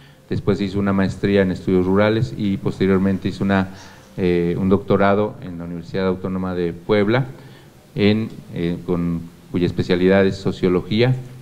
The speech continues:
eh, y cuyo tema desarrolló, eh, allá en, en la universidad, eh, el tema que desarrolló fue el de las abuelas de la migración.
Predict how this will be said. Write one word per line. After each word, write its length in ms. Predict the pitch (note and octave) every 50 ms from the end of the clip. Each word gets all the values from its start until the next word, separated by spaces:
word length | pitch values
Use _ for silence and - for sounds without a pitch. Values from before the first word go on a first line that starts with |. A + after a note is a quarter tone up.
| - B2 -
eh, 120 | - - -
y 260 | - G2+ A2 A2+ A#2 A#2 - - -
cuyo 240 | - F#2+ F2 F2+ E2+
tema 380 | F2 G2+ F#2+ F#2+ G2 G2 G2 - - - - - - - - - -
desarrolló, 800 | F#2+ F2 - F#2 F#2 F2+ F#2 F#2+ F2+ F2 F#2+ G2+ G#2 A2 A2+ - - - - - - - - - - - - - - - - - -
eh, 580 | F#2+ F2+ F2 F2 F2 E2+ E2+ E2+ E2 E2 E2 - - - -
allá 320 | - F#2+ F#2 F2+ G2 G#2 G#2+
en, 240 | G#2 G2+ F#2+ - F#2
en 80 | F2+
la 80 | F2+ F2+
universidad, 480 | F2 F2+ F2+ F2 - - A2+ C3 C3 - - - -
eh, 260 | F#2+ F#2 F2+ F2 E2+ -
el 120 | F2+ E2 -
tema 200 | - G2 G2+ G2
que 60 | G#2+
desarrolló 480 | G2+ E2+ - G2 F#2+ G2 G2+ G#2+ G#2+ G2+
fue 220 | - - G2+ F#2+
el 100 | F#2+ F#2
de 80 | F#2+ F#2
las 200 | F#2 F2 - -
abuelas 320 | F2 F2 F#2 F#2 F#2 F2
de 80 | F2+ F2
la 80 | E2+ E2
migración. 540 | E2 D#2+ D#2+ D#2+ D#2 - - - E2+ E2